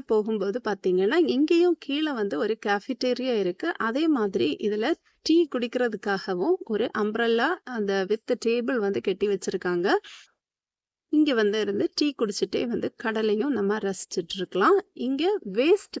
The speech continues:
தட்டுறதுக்காகவே இந்த மாதிரி செய்து வச்சிருக்காங்க. இது இங்க மட்டும் இல்ல, கேரளால நிறைய பிளேஸ்ல பார்க்க முடியும்.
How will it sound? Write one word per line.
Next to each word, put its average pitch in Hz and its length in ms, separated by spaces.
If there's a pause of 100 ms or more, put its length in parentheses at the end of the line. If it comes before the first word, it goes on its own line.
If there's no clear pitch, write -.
தட்டுறதுக்காகவே 214 800 (120)
இந்த 220 220
மாதிரி 202 240 (100)
செய்து 196 280
வச்சிருக்காங்க. 175 500 (200)
இது 233 180
இங்க 277 160 (100)
மட்டும் 262 380
இல்ல, 202 100 (160)
கேரளால 220 560
நிறைய 302 320
பிளேஸ்ல 214 360 (140)
பார்க்க 196 280
முடியும். 202 300